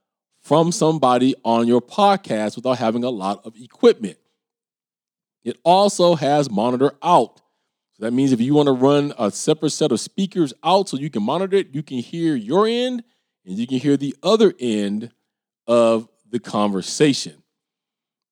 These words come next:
The most beautiful thing about this is it also runs on a mini S D card, on a micro S D card. What that means is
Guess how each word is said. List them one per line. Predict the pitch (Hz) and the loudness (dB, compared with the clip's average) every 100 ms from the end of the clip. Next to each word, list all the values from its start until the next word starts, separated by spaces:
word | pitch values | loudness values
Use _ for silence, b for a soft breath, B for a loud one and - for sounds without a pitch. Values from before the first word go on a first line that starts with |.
| _ | _
The | 123 | -2
most | 139 185 131 _ - | 4 4 4 _ 2
beautiful | 285 277 247 | 4 4 0
thing | 226 220 | 2 4
about | 180 175 165 143 | 4 2 0 2
this | 202 220 - - - _ _ _ - | 4 4 0 -16 -20 _ _ _ 2
is | 170 170 | 4 4
it | 165 - | 0 -2
also | 175 220 233 226 | 0 2 4 4
runs | 202 185 196 196 185 | 4 4 4 4 0
on | 156 147 131 | -4 -2 2
a | 104 95 | 0 0
mini | 113 160 214 214 214 190 _ - | 2 4 6 4 2 0 _ 0
S | 165 165 | 2 2
D | - 127 | 0 -4
card, | - 90 69 _ | -2 -8 -8 _
on | 98 | -10
a | |
micro | 87 143 165 156 | -4 -2 0 0
S | 139 | -2
D | - 104 | -2 -8
card. | - - _ _ _ _ _ _ _ - | -8 -20 _ _ _ _ _ _ _ -4
What | 127 123 | -2 2
that | 190 185 | 0 2
means | 196 285 269 147 | 2 4 2 2
is | 110 92 104 | 0 -2 -10